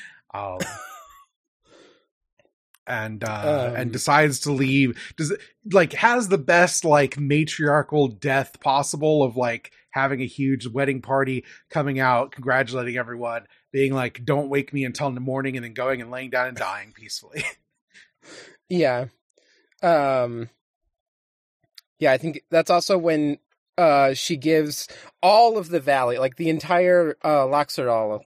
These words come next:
Speaker 2: which is, like, a, a fairly large region that most of the stuff up to this point has been centered around,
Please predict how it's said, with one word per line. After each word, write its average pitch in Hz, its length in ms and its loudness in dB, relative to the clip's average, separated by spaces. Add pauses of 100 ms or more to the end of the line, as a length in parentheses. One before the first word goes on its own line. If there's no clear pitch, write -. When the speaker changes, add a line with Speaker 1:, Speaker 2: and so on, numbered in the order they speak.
Speaker 2:
which 143 260 -6
is, 135 200 -8
like, 120 300 -4 (240)
a, 147 160 -2 (120)
a 147 140 2
fairly 220 420 -2
large 139 440 0
region 123 520 -8 (280)
that 143 200 0
most 165 380 -2
of 156 80 -4
the 135 80 -6
stuff 139 280 -2
up 131 120 -4
to 135 140 -8
this 127 160 -10
point 143 220 -4
has 123 120 -10
been 123 180 -10
centered 123 360 -10
around, 110 360 -8